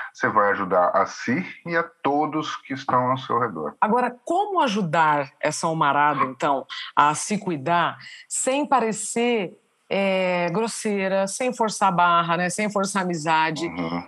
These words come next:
Speaker 2: Eu, eu ouço, né, de muitas mulheres que elas insistem muito pros maridos, pros parceiros
Speaker 1: Uhum.
Speaker 2: fazerem. Quando é filho é diferente, né? A mãe vai lá,
Speaker 1: É.
Speaker 2: cata na mão do filho e leva.
Speaker 1: <laughs>
Speaker 2: Agora,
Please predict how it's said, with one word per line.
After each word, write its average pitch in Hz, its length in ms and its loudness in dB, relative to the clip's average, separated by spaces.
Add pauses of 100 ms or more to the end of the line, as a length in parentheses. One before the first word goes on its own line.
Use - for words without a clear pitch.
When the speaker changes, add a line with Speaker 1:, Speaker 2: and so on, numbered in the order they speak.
Speaker 2:
Eu, 254 220 2
eu 240 120 2
ouço, 247 600 0
né, 196 180 0 (180)
de 175 120 0
muitas 208 480 0
mulheres 165 580 0 (400)
que 254 60 2
elas 285 160 4
insistem 349 580 -2
muito 196 240 -2
pros 185 360 -6
maridos, 170 580 0
pros - 160 -8
parceiros 170 800 -2
Speaker 1:
Uhum. - 80 -12
Speaker 2:
fazerem. 160 420 0 (200)
Quando 453 180 2
é 403 80 0
filho 370 220 -4
é - 20 -2
diferente, 208 560 -2
né? 214 80 2
A 226 60 4
mãe 226 180 2
vai 226 160 4
lá, 226 160 2
Speaker 1:
É. - 60 0
Speaker 2:
cata 247 260 0
na 214 80 4
mão 220 160 2
do 202 80 0
filho 285 220 0
e - 20 0
leva. 165 320 2
Speaker 1:
<laughs> 127 320 -2
Speaker 2:
Agora, - 500 2